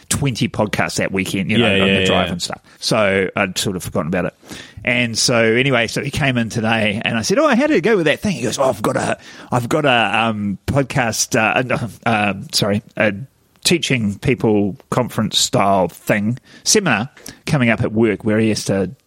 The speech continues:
Speaker 1: do stuff." He goes,
Speaker 2: Oh,
Speaker 1: "I'm
Speaker 2: yeah.
Speaker 1: just ripping that off to the max." <laughs> He says, "That whole whiskey with the E in it, if it's, uh, from a country with an E in it, that's amazing. Nobody knows that."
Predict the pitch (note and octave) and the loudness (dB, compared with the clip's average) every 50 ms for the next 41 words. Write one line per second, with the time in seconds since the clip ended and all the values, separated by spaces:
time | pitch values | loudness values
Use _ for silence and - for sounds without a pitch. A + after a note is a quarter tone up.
0 | _ - - B2+ A#2+ - - G#2+ F#2+ - - - - F#3+ G3+ C#3 A2 G#2 A2 - | _ -4 -2 0 0 0 -2 -4 -6 -4 -4 0 2 4 4 4 4 2 0 -2
1 | - - - - - - - - - - - F3+ - - - - - A2+ - - | -4 -10 -12 -10 -8 -8 -8 -8 -10 -10 -10 -10 -10 -10 -10 -10 -12 -12 -14 -16
2 | - - - - - - - G2 G2 G3 F3+ F3+ E3+ - - - - - - - | -16 -16 -16 -14 -14 -14 -12 -10 -8 -6 -6 -6 -6 -6 -6 -6 -6 -6 -8 -6
3 | - B3 - A#3+ - - - - G#3+ - - B3 A3 F3 - - G#3 - - - | -4 -2 -2 -2 -2 0 0 0 0 0 0 0 0 0 0 -2 -4 -4 -4 -4
4 | F3 D#3+ - G#3 F#3 E3 F#3 F#3 D#3+ C3+ B2+ D#3+ F#3+ - - - - D#3 C#3+ C#3 | -2 0 2 0 2 2 2 2 2 4 4 4 2 2 0 0 0 2 2 2
5 | C3+ C3+ - B2 A#2 A2+ - D#3 D#3 D#3+ D#3+ D3+ C#3+ C#3+ C#3 - C3 B2+ - - | 2 2 2 2 2 2 2 4 4 4 4 4 4 2 2 2 2 0 0 0
6 | C#3+ C3+ A#2+ G#2+ - C#3 A#2+ A#2 A2+ A2+ A2+ G#2+ - - B2+ A#2 A2+ - - D#3 | -2 -2 -2 -2 0 2 2 2 4 4 2 2 0 -2 -4 -4 -2 -2 -2 -2
7 | C#3+ - - D3+ C3 B2 A2 A2+ A2+ A#2 A#2+ A#2+ A#2+ A#2 A#2+ A#2+ - - - - | -2 0 -2 0 0 2 2 2 2 2 2 4 4 4 2 0 0 -4 -10 -20
8 | - - - - - - - - D3+ C3+ - - - B2 A2+ B2 A#2+ C3 C3 A#2+ | -20 -20 -20 -20 -14 -6 -2 0 0 0 0 -2 -2 -2 -2 0 2 2 2 2
9 | A#2 G#2 G2+ A#2+ G#2+ A#2 A#2+ A2+ G#2 G#2 G2+ G#2 F#2+ G2 A2+ G#2 F#2+ F#2 - F#2+ | 2 2 0 -2 -2 0 0 0 0 0 -2 -2 -2 0 0 -2 -2 -2 -4 -6
10 | - | -6